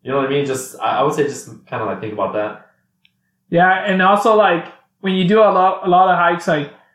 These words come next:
Speaker 2: just like he was saying, like, make sure that you communicate. If you have a group, like, of, of people, like, like, ten, ten people, like, make sure that you tell them all, "Hey, move to the side, guys, or wait for us," or do something like that. 'Cause we were doing that, right? We were doing that pretty good.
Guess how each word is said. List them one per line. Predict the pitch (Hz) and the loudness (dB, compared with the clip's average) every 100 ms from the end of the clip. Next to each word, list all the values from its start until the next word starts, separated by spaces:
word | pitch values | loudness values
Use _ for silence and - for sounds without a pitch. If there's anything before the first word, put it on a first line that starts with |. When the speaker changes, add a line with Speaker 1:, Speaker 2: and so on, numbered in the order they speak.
| _ _ | _ _
Speaker 2:
just | - 208 | 0 4
like | 208 190 | 4 2
he | 202 214 | 2 2
was | 233 | 4
saying, | 240 214 | 2 0
like, | 185 156 151 | 0 -2 0
make | 214 | 0
sure | 214 285 | 0 0
that | 277 226 | 2 2
you | 220 | 0
communicate. | 220 214 226 214 | 2 2 2 0
If | 180 | 0
you | |
have | 202 269 | 2 2
a | 269 | 0
group, | 175 240 247 | 0 0 2
like, | 208 190 | 2 2
of, | 170 - | -2 -2
of | 196 - | -2 0
people, | 202 208 220 | 0 2 2
like, | 175 170 - - | 2 0 -10 -4
like, | 165 165 | -4 0
ten, | 185 202 208 - - | -2 -2 -6 -14 -4
ten | 196 196 | -2 2
people, | 196 185 220 | 0 2 2
like, | 185 165 | 2 2
make | 196 208 | 0 0
sure | 247 | 2
that | 233 196 - - | 2 0 -4 -8
you | - 190 | -2 2
tell | 226 220 | 4 4
them | 196 | 4
all, | 196 | 2
"Hey, | 175 220 | 2 0
move | 208 226 | 0 0
to | 247 | 0
the | 214 | 2
side, | 226 208 | 4 4
guys, | 190 196 185 | 2 2 2
or | |
wait | 175 214 208 | 2 0 2
for | 196 | 2
us," | 151 143 - _ | 0 -4 -16 _
or | 170 | 2
do | 202 | 2
something | 208 220 208 | 4 2 2
like | 180 165 | 0 0
that. | 170 | 0
'Cause | 190 190 | 2 2
we | |
were | 208 | 2
doing | 240 214 226 | 2 2 0
that, | 160 | 0
right? | 147 180 185 | 0 -2 0
We | |
were | 196 | 0
doing | 302 370 | 0 2
that | 233 185 | 2 2
pretty | 240 | 0
good. | 220 240 143 | 2 0 0